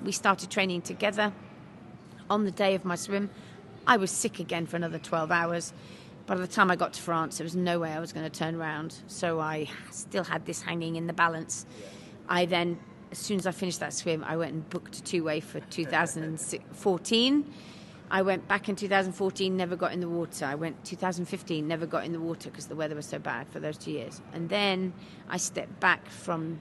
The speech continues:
being president of Jersey Long Distance in two thousand fifteen. I stepped back from being a manager, and I focused on myself in two thousand sixteen and just threw the two-way in for good measure.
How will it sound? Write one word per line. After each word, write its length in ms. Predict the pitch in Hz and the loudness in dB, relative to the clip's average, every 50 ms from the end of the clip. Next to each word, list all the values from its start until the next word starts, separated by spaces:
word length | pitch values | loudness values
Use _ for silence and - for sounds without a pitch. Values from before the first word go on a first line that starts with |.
| - - | -8 -6
being 280 | 175 165 156 160 156 - - | -4 -4 -2 -4 -6 -6 -4
president 440 | - 196 190 - 185 180 180 175 - | -2 -2 -2 -2 -2 -4 -4 -4 -4
of 80 | 165 - | -6 -2
Jersey 300 | - 180 180 165 170 170 | 0 0 0 0 -2 -4
Long 160 | 175 175 170 | -4 -4 -4
Distance 420 | 170 170 - - 175 165 - - | -6 -8 -10 -8 -8 -8 -6 -6
in 60 | 165 | -8
two 100 | 160 - | -8 -8
thousand 300 | - 180 175 175 165 170 | -6 -4 -4 -4 -4 -6
fifteen. 480 | - - 170 - - 185 175 175 170 170 - - - - - - - | -10 -10 -12 -8 -4 -4 -2 -2 -4 -6 -8 -10 -14 -14 -12 -10 -8
I 80 | 156 | -6
stepped 400 | 160 - - - - - - - | -6 -4 -4 -6 -6 -6 -8 -4
back 260 | - 175 170 - - - | -2 -2 -2 -2 -4 -6
from 140 | - 180 | -6 -4
being 240 | 165 185 180 175 180 | -2 0 0 0 0
a 20 | 175 | 0
manager, 540 | 175 175 180 185 175 - 185 180 175 165 - - | 0 2 0 0 -2 -2 -2 -2 -2 -2 -4 -4
and 100 | 165 156 | -6 -6
I 80 | 151 156 | -6 -6
focused 480 | - - - 165 160 - 160 - - | -6 -4 -2 -2 -2 -2 -6 -8 -6
on 60 | 151 | -6
myself 320 | 143 156 - - 156 151 - - | -4 -4 -4 -4 -6 -6 -6 -8
in 80 | 156 - | -10 -10
two 120 | - 156 | -8 -8
thousand 300 | 147 - 151 151 - 160 | -6 -4 -6 -4 -6 -8
sixteen 500 | 160 - - - - - 175 185 185 180 - - - - - - - - - - - - - - - - | -8 -10 -10 -10 -8 -6 -4 -4 -4 -6 -8 -12 -16 -18 -16 -16 -16 -16 -16 -16 -16 -16 -16 -12 -6 -4
and 180 | 180 180 180 | -4 -2 -2
just 220 | - 190 175 - - - | -4 -6 -8 -8 -10 -8
threw 160 | - 214 208 | -6 -4 -4
the 100 | 208 208 | -4 -6
two-way 440 | - - - 226 226 220 220 220 220 | -6 -4 -2 -2 0 0 0 0 0
in 80 | 220 214 | 0 -2
for 100 | - 226 | -4 -6
good 140 | 247 254 254 | -6 -4 -4
measure. 240 | 302 359 - - | -2 -4 -4 -6